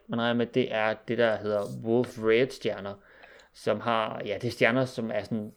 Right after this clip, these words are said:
sidste del, er sådan sidste, sidste, sidste del af deres sådan, hvad man siger,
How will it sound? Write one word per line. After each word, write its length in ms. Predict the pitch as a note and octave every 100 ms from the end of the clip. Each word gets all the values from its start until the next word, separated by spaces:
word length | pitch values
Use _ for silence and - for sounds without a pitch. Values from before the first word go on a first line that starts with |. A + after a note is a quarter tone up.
| -
sidste 280 | D#3 D3+
del, 240 | E3 D3+ - -
er 60 |
sådan 240 | - - - -
sidste, 380 | - F3 -
sidste, 300 | C3 C3+ C3
sidste 260 | B2 B2+ - B2+
del 100 | A#2+
af 60 | A#2
deres 180 | A2+
sådan, 300 | - - G#2+ G#2
hvad 100 | G#2
man 60 |
siger, 200 | F#2+ G#2+